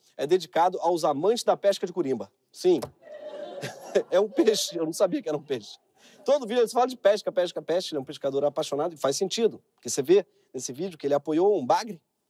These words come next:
né? Um bagre que vive fugindo da raia, não pode ver um relógio que já pensa em roubá-lo. O, o risco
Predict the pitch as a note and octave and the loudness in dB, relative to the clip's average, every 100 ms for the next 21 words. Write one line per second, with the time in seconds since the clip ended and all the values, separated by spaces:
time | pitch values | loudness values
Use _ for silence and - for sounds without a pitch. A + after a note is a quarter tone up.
0 | - D3+ - - - - - - - - | -14 -12 -12 -10 -8 -6 -4 -2 -2 0
1 | C6+ - - D5 - - - - - - | 0 2 2 0 0 -2 -2 -4 -4 -6
2 | - - F3 D#3 D#3 B3+ C4 - B3 F3 | -8 -8 -8 -4 0 0 -2 -2 -2 0
3 | C4+ B3+ A3 A#3 D#3+ F#3 F3 B3+ G3+ A3 | 0 0 0 2 4 4 6 4 4 4
4 | C4 D4+ - _ _ - - - - - | 4 2 0 _ _ -20 -20 -20 -18 -16
5 | - - - - A#3 D4 C4+ G#3+ G#3 F3 | -16 -16 -18 -16 2 4 4 4 2 2
6 | G#3 G#3+ G#3 G3+ A#3+ A#3+ A3+ A3 F3 F#3 | 4 4 6 6 4 0 -2 0 0 2
7 | G#3 G3 A#3+ - - B2 G#2 A#2 D3 D3 | 2 4 2 -2 -4 -2 0 4 4 4
8 | D#3+ C3 _ - - - - - - - | 2 0 _ -20 -16 -10 -8 -6 -4 -2
9 | - - - - - A3 C#4 C#4+ C4+ C4 | 0 0 0 2 2 4 4 4 4 4
10 | A#3+ - - - - - - - - - | 2 0 -4 -8 -8 -8 -10 -8 -6 -4
11 | - - G#3+ A#3+ F4 - - | -4 -2 2 6 6 4 -2